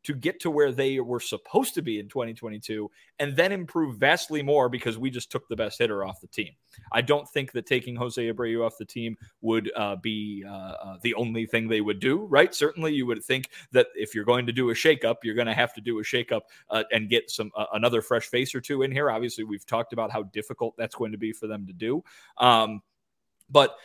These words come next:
you can't, in my opinion, you are hurting your baseball team if the only reason you're getting rid, or you're allowing your best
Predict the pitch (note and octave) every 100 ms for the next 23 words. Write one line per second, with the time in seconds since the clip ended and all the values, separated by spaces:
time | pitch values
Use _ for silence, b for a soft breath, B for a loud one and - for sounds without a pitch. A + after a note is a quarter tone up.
0 | b C3 D#3+ E3 G#3 G#3 - - D#3+ D3+
1 | E3+ F3+ E3+ D#3+ C#3 B2 A#2 - _ -
2 | A#2 E3 C#3+ C3+ F3 E3+ D3+ C#3+ C3+ C3
3 | - A#2 - A#2 A2 G2 - A2 B2 A#2+
4 | C3 D#3+ D#3+ D#3 C#3+ C3+ A#2+ C3 B2 A#2+
5 | A2+ G#2+ A2 B2 B2 B2 A#2 A2+ A#2+ A2+
6 | - B2 A#2+ C#3 B2+ C#3+ C3 C#3 C3+ B2
7 | A2+ A#2+ C#3 _ - B2 A#2+ B2 A#2+ -